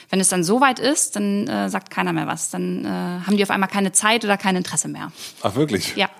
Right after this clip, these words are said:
Speaker 2: Und du hättest es aber durchgezogen?
Speaker 1: Ja, voll. Ich finde das total wichtig. Ich find's auch, ähm, total spannend, mal mit Leuten zusammenzusitzen, die mich wirklich von Grund auf richtig scheiße finden, weil ich gerne von denen erklärt haben möchte, warum. Weil die kennen mich ja noch gar nicht richtig. Und vielleicht kann ich denen ja auch noch mal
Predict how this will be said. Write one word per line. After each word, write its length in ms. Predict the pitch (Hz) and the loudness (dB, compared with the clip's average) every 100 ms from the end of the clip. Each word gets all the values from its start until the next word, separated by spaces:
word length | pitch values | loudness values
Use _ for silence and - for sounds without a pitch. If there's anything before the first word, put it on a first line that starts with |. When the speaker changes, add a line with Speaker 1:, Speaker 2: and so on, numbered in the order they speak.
| - | -10
Speaker 2:
Und 80 | 98 | 0
du 40 | |
hättest 200 | 104 117 | 0 0
es 40 | 117 | -2
aber 140 | 110 | 0
durchgezogen? 420 | 101 110 123 135 | 0 -2 -6 -2
Speaker 1:
Ja, 160 | 139 190 - | 0 0 -2
voll. 260 | - 202 170 - | -2 0 0 -6
Ich 120 | - 202 | -10 -4
finde 100 | 208 | -2
das 100 | - | -2
total 300 | 220 254 240 | 0 0 2
wichtig. 280 | 247 190 - | -2 -4 -4
Ich 120 | - | -2
find's 240 | 277 277 - - - | 0 0 -2 -10 -4
auch, 240 | - 240 - | 0 0 2
ähm, 160 | 226 | 0
total 240 | 220 226 220 | 0 0 0
spannend, 580 | - - 277 226 240 247 | 0 4 4 4 4 4
mal 120 | 214 | 2
mit 160 | 208 | 2
Leuten 260 | 208 214 214 | 2 2 2
zusammenzusitzen, 720 | 202 202 214 214 196 208 - | -2 0 0 0 -4 -4 -2
die 80 | 208 | -2
mich 200 | 208 190 | -2 0
wirklich 340 | 226 247 247 - | -2 0 -4 -4
von 160 | 214 | -4
Grund 300 | 185 220 233 | 0 2 4
auf 200 | 208 214 | 4 2
richtig 280 | 214 196 208 | -2 -2 0
scheiße 300 | - 240 202 | 2 0 -2
finden, 500 | - 175 170 214 220 | -4 -4 -2 -2 2
weil 260 | 190 214 254 - - | 2 2 0 -8 -12
ich 140 | - 220 | -6 -2
gerne 200 | 214 202 | 0 0
von 100 | 214 | 0
denen 140 | 208 | 0
erklärt 360 | 196 - 208 214 | 0 2 0 2
haben 140 | 208 | 2
möchte, 320 | 196 190 - | 0 -2 -2
warum. 320 | 180 180 220 151 | 0 2 2 2
Weil 80 | |
die 80 | 165 | -2
kennen 220 | 160 220 | 0 2
mich 100 | 226 | 2
ja 80 | 196 | 2
noch 160 | 170 170 | 0 2
gar 140 | 165 | 2
nicht 180 | 165 - | 0 -2
richtig. 460 | 175 - 220 262 190 | -6 0 2 2 0
Und 120 | 190 - - - | -4 -6 -18 -10
vielleicht 460 | - 208 214 - | 2 4 4 -2
kann 160 | - 214 | -4 -2
ich 180 | 247 - | 0 -2
denen 140 | 233 | 0
ja 240 | 214 202 196 | 4 6 4
auch 160 | 202 | 2
noch 140 | 214 196 | -2 -2
mal 300 | 190 190 | 0 -2